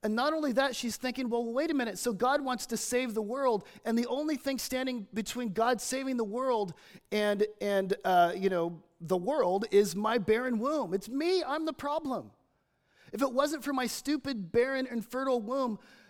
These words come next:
things would be fine. But, you know, here, I'm the barrier stand between, standing between God's blessing for the world." And so she's frustrated, and it must have been incredibly devastating for Sarah. Now, some of you may have experienced infertility. Me and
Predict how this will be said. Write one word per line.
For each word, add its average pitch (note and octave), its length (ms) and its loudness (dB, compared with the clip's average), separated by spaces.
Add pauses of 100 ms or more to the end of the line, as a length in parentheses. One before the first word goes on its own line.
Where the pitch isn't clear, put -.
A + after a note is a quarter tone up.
(520)
things D4+ 300 -2
would C#4 80 0
be C#4 100 2
fine. D4 400 -2
But, A3+ 260 -2
you B3+ 200 -4
know, B3+ 100 -2
here, D4 300 -4 (240)
I'm D4+ 240 2
the C#4 80 2
barrier D4 440 0
stand C4+ 280 -2
between, B3+ 420 -8
standing C4+ 380 -4
between C4 240 -4
God's A#3+ 240 0
blessing B3+ 400 -2
for B3 120 -6
the A#3+ 80 -2
world." B3 380 -2
And F#3+ 100 -2
so A#3+ 100 -6
she's A3+ 220 -8
frustrated, E3+ 800 -8 (380)
and G#3 100 0
it G#3+ 80 -4
must C4 340 -2
have B3+ 60 -4
been A3+ 120 -2
incredibly B3+ 520 -6
devastating E3 760 -2 (180)
for F#3 120 -8
Sarah. F#3 480 -4 (1300)
Now, G#3+ 80 -2
some C4+ 240 0
of B3+ 80 0
you B3 100 2
may A3 160 0
have A3 160 2
experienced G3 560 0
infertility. F#3 680 -2
Me F3 180 0
and F#3 140 -2